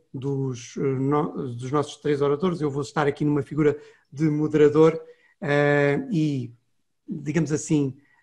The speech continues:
eh, desafiador, agente provocador, se quisermos, eh, so-, a falar sobre justamente esta parte do comércio eletrónico.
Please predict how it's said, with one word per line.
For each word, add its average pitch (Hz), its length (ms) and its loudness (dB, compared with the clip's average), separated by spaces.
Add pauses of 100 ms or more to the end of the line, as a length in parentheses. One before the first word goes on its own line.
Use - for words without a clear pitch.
eh, 139 260 -6
desafiador, 147 840 4
agente 143 420 2
provocador, 143 640 0
se - 100 -16
quisermos, 139 600 -2 (640)
eh, 170 80 -2
so-, - 380 -4 (120)
a 175 140 -2
falar 160 240 4
sobre 143 240 -6
justamente 147 680 -2
esta - 220 -8
parte 139 200 -4
do - 60 -18
comércio 131 260 -6
eletrónico. 117 400 -6